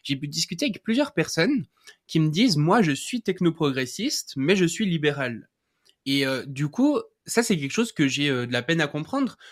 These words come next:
parce qu'à quelque part, pour moi, le progressisme, bah, typiquement, euh, c'est pour un meilleur partage des richesses, et cetera. Et puis, ce meilleur partage des richesses, euh, c'est pas vraiment, euh, c'est, c'est, c'est un peu contradictoire avec, euh,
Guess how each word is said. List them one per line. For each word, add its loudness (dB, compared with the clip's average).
parce -6
qu'à -8
quelque -4
part, 2
pour -4
moi, 4
le 2
progressisme, -4
bah, -6
typiquement, -4
euh, -8
c'est -6
pour -2
un 0
meilleur -2
partage -6
des -6
richesses, -4
et -12
cetera. 2
Et -4
puis, -10
ce -6
meilleur 2
partage -6
des -6
richesses, -2
euh, -2
c'est -12
pas 2
vraiment, 2
euh, -4
c'est, -10
c'est, -6
c'est -4
un -2
peu -2
contradictoire 2
avec, -4
euh, -2